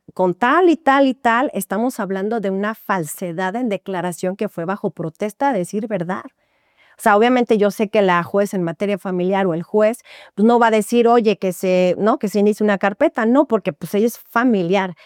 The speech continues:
pero está el Ministerio Público. El Ministerio Público, en teoría, tendría que estar enterado, empapado de todos los juicios donde él firma o ella firma. Y no es así. O sea, pareciera, en verdad, en algunos casos que no, como que no visualizan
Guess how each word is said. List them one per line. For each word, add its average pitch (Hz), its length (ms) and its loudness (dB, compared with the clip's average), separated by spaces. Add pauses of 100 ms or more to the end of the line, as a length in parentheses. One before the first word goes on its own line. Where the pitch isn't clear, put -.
(140)
pero 196 120 0
está 175 200 -4
el 175 60 -2
Ministerio 226 440 2
Público. 220 420 -2
El 180 80 0
Ministerio 190 380 2
Público, 254 340 -2
en 220 120 0
teoría, 214 460 0
tendría 190 480 -2
que 190 100 -8
estar 196 420 -4 (320)
enterado, 208 640 4
empapado 214 560 0
de 190 140 0
todos 220 420 0
los 185 160 -2
juicios 254 360 -2
donde 190 420 -2
él 240 300 0
firma 220 580 -2
o 196 180 0
ella 202 320 2
firma. 151 400 -8 (540)
Y 240 100 6
no 233 100 6
es 262 120 -2
así. 277 360 -4 (160)
O 208 60 -10
sea, 247 120 0
pareciera, 226 580 0
en 294 80 2
verdad, 226 340 -2
en 185 180 0
algunos 202 440 -2
casos 233 440 -4
que 202 160 -4
no, 220 500 -2 (640)
como 220 240 4
que 247 120 2
no 226 180 4
visualizan 277 640 0